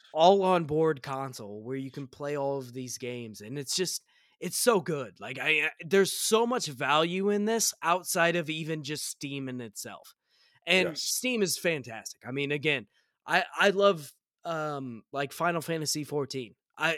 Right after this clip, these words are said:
Speaker 2: yeah.
Speaker 1: M M Os are my trapping on P C gaming. Like, that is what I play.
Speaker 2: I bought into New World. The Amazon game, I
Speaker 1: Yeah.
Speaker 2: bought into it. I'm ready to play.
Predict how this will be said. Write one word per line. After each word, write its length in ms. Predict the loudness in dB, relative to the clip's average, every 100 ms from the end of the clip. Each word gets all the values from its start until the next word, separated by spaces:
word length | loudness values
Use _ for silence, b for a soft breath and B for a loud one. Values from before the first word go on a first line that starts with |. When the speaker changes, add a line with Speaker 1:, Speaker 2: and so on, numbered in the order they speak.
| 2
Speaker 2:
yeah. 60 | 4
Speaker 1:
M 120 | 4
M 320 | 6 6 6
Os 160 | 6 2
are 140 | -2
my 240 | 0 0
trapping 520 | 0 -2 -2 -2 -6 -8
on 180 | -10
P 160 | -10 -10
C 300 | -8 -10 -8
gaming. 400 | -8 -8 -14 -16
Like, 200 | -14 -8
that 220 | 0 0 0
is 180 | -4
what 260 | -6 -2 0
I 140 | -2
play. 380 | -4 -6 -4 8 10
Speaker 2:
I 100 | 12
bought 340 | 10 10 4
into 160 | 2 4
New 160 | 4
World. 360 | 8 6 6 -2 _ _ _ _ _ 8
The 120 | 12
Amazon 440 | 12 12 8 6
game, 240 | 4 0 8
I 100 | 8
Speaker 1:
Yeah. 80 | 8
Speaker 2:
bought 220 | 8 8
into 220 | 8 6
it. 160 | 4 2 2
I'm 260 | 2 4
ready 300 | 10 10 10
to 80 | 2
play. 300 | 4 4 4